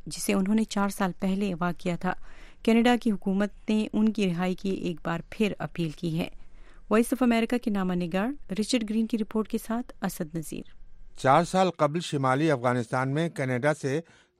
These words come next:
Speaker 2: تعلق رکھنے والے ایک جوڑے کو دہشت گرد نیٹ ورک نے اغوا کیا تھا۔ حال ہی میں اس اغوا ہونے والے جوڑے کی ویڈیو دوبارہ جاری کی گئی ہے۔ ویڈیو میں کینیڈا سے تعلق رکھنے والے جوشوا بوائل اور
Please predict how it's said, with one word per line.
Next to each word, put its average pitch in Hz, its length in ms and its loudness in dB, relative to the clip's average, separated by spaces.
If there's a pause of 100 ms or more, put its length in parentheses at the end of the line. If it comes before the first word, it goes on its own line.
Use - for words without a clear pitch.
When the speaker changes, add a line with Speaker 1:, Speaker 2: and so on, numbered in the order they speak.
Speaker 2:
تعلق 131 520 4
رکھنے 127 220 -2
والے 120 280 2
ایک 143 180 0
جوڑے 117 260 2
کو 147 240 0 (180)
دہشت 139 540 2
گرد 165 140 4
نیٹ 139 220 -2
ورک 143 200 -2
نے 160 160 -2
اغوا 127 280 0
کیا 139 280 0
تھا۔ 82 280 -8 (360)
حال 131 160 4
ہی 190 120 4
میں 160 280 2 (240)
اس 135 200 -4
اغوا 139 280 2
ہونے 135 220 2
والے 131 220 2
جوڑے 117 280 0
کی 165 160 -4
ویڈیو 127 400 0 (300)
دوبارہ 131 560 2 (120)
جاری 117 300 0
کی 110 240 -8
گئی 117 280 0
ہے۔ 85 160 -8 (340)
ویڈیو 147 340 2
میں 190 180 2
کینیڈا 143 460 -2
سے 180 200 -2
تعلق 143 460 0
رکھنے 123 160 -4
والے 117 320 2 (380)
جوشوا 131 480 2
بوائل 110 420 2 (280)
اور 117 280 2